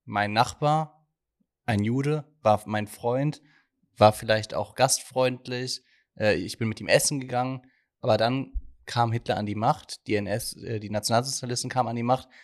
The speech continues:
wurden indoktriniert und plötzlich war er nicht mehr mein Freund, sondern mein Feind. Das heißt, auch auch aus dieser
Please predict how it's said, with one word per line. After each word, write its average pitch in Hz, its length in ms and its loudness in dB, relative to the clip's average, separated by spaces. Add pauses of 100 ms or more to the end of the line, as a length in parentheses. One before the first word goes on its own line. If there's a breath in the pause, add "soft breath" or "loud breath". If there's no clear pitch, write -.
(100)
wurden 107 240 0
indoktriniert 113 920 0
und 107 100 -10
plötzlich - 400 -4
war 113 160 2
er 113 160 0
nicht 117 260 -4
mehr 151 80 -2
mein 135 200 -4
Freund, 131 260 0
sondern 123 220 -4
mein 110 180 -2
Feind. - 480 -2 (440 soft breath)
Das - 180 0
heißt, 110 440 -2
auch 123 260 4 (240)
auch 117 160 -2
aus 127 100 -4
dieser 107 480 0